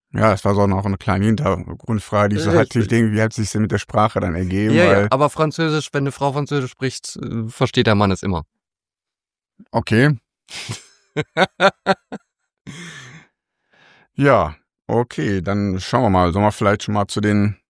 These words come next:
Speaker 1: Fragekärtchen übergehen?
Speaker 2: Was ist denn mit Punkt zwei und drei?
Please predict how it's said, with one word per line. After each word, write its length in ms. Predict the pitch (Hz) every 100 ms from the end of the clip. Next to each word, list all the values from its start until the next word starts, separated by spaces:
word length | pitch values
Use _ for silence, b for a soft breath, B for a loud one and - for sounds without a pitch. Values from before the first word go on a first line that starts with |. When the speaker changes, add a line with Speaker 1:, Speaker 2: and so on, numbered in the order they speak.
| _
Speaker 1:
Fragekärtchen 720 | - - 120 107 - 92 - -
übergehen? 540 | 104 123 165 233 247 - _ _ _ _ _
Speaker 2:
Was 180 | 123 110
ist 80 |
denn 120 | 127 113
mit 120 | 101
Punkt 320 | 113 107 -
zwei 340 | - - 120 107
und 80 | 90
drei? 280 | 107 127